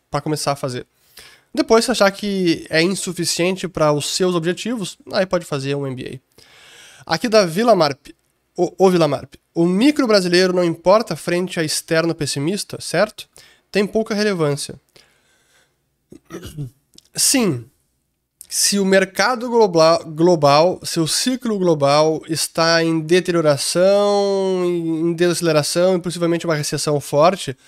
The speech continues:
o Brasil vai acabar sentindo também. Então, é preciso muito bons fundamentos domésticos pra gente se blindar completamente de choques externos.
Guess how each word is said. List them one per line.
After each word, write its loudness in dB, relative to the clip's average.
o -12
Brasil 2
vai 4
acabar 2
sentindo -6
também. -2
Então, 0
é 2
preciso -2
muito 0
bons 4
fundamentos 0
domésticos 0
pra 0
gente -4
se -4
blindar 0
completamente -2
de -8
choques -4
externos. -8